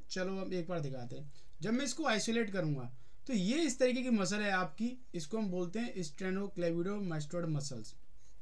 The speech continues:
Very, very important question, लिख लो सारे लोग। और इस muscle का जो function है, ये, ये भी question पूछा गया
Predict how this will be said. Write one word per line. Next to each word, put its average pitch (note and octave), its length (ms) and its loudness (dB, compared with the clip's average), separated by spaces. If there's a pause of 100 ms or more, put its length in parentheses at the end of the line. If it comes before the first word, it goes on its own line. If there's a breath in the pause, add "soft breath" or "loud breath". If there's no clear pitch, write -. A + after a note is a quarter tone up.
(400)
Very, G3 320 2
very G3 240 2
important F3+ 400 0
question, D3 360 -2 (380 soft breath)
लिख G3 160 2
लो B3 140 4
सारे F3 220 2
लोग। - 680 -2
और C#4 140 6
इस D#4+ 260 4
muscle G#3+ 400 4
का D#4 120 4
जो D#4 140 2
function G#3+ 540 4
है, E3 180 0 (800)
ये, G3 160 4 (240)
ये F#3+ 200 4
भी A#3 120 2
question A#3 360 0
पूछा A3 280 0
गया A3 160 0